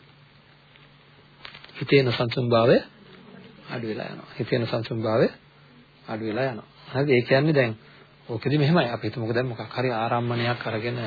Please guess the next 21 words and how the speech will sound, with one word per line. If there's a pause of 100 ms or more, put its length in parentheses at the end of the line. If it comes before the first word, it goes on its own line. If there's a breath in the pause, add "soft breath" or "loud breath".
(140)
සමතයක්
වර්ධනය
කරන
කෙනෙක්
ඉන්නවා
කියලා. (580 loud breath)
ඒ
වර්ධනය
කරලා
තියෙන
හිතේ
සමතය. (800)
ඒ,
ඒ, (100)
ඒ
අරමුණ
තුල
අපි
හැදුවේ (500 loud breath)
සිතේම
ශක්තිය.